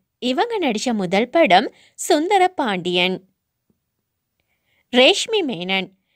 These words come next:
இவங்க நடிச்ச முதல் படம் இனிது இனிது.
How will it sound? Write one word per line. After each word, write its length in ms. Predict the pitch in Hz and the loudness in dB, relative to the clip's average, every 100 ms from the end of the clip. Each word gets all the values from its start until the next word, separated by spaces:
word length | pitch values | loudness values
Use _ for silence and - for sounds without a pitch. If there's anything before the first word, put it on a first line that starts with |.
| _ | _
இவங்க 360 | - 254 349 508 381 | -4 -2 0 -2 -2
நடிச்ச 280 | 285 262 269 | -4 -2 -2
முதல் 380 | 196 185 214 269 | -2 0 0 2
படம் 380 | 285 202 196 339 _ _ _ | 2 2 0 -2 _ _ _
இனிது 640 | 247 269 349 381 381 - | 0 0 0 0 0 0
இனிது. 520 | 233 214 185 170 185 | -2 -2 -2 4 6